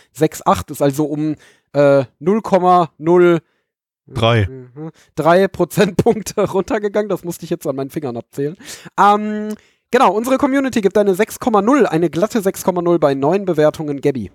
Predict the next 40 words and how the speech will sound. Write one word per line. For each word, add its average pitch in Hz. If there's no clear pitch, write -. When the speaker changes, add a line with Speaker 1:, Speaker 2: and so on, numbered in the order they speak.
Speaker 1:
was 123
gibst -
du? -
Speaker 2:
Ich 180
gebe 139
eine 120
sieben 143
von 117
zehn. 82
Endo. 101
Speaker 1:
Oh, 165
heute 185
ist -
irgendwie 175
für 175
mich 165
der 147
absolute 156
sechs 147
von 143
z-, -
oder? 190
Ist 135
es 190
der 170
sechs 170
von 175
zehn 170
Tag? 175
Eine 151
fünf 269
fühlt 247
sich 208
irgendwie 196
so 175
gemein 143
an. 101
So 185
schlecht -
fand, 165